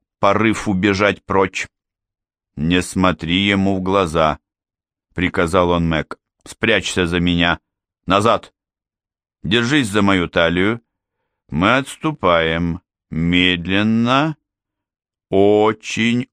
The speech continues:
очень медленно". Они начали двигаться назад. Он молился, чтобы Мэг не споткнулась. Она сразу будет мертва. Собака вцепится в горло.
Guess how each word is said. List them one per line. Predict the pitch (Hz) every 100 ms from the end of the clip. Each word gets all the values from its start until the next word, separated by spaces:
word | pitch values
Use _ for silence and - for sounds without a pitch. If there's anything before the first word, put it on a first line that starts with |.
| -
очень | 90 101 104 110 - - 104 110
медленно". | 110 110 110 107 107 101 104 107 107 107 107 107 110 113 _ _ _ _ _ _
Они | 87 113 147
начали | 175 175 175 175 170
двигаться | 123 135 151 151 -
назад. | 156 165 110 92 87 - _ _ _ _ _ _ _ _ _ _ _
Он | 98 110
молился, | 104 101 101 113 104 - 101 - _ _ -
чтобы | - 101 101
Мэг | 107 110 95
не | 101
споткнулась. | - - 80 - 80 85 98 - - _ _ _ _ _ _ -
Она | 80 113 120
сразу | - 151 180 139 135
будет | 117 123 113 -
мертва. | 98 87 - 80 71 - _ _ _ _ _ _
Собака | - 160 160 120 -
вцепится | 76 - 90 78 - 90
в | 104
горло. | 120 85 76